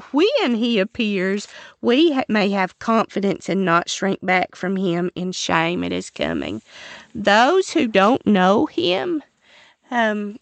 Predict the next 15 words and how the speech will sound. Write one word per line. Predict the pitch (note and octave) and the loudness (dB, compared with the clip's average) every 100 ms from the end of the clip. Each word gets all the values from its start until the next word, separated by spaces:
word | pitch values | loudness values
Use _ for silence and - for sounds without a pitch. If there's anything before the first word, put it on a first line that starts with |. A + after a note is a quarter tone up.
| - | -6
when | A3+ B3+ | -2 0
he | B3+ B3+ C#4+ | 2 2 0
comes | - C#4+ C4+ C4 | 0 2 2 0
back, | - C4 C4 - | 0 2 2 0
those | G#3+ G#3+ A3+ C#4 - | -2 2 2 0 0
who | B3+ | 0
have | A3 | 0
not | A3 A3 - | 0 0 -2
confessed | A3+ G#3+ - B3 C4 - | -4 -4 0 0 -2 -2
him | B3+ A#3+ - | 0 0 0
will | G#3+ B3+ | 0 0
still | C4 - D#4 F4 D#4+ | -2 -2 0 0 2
bow | C#4+ C#4+ | 2 2
the | C4+ A3+ | 0 -2
knee. | G#3 A#3 D#4 B3 | -2 -2 -2 -6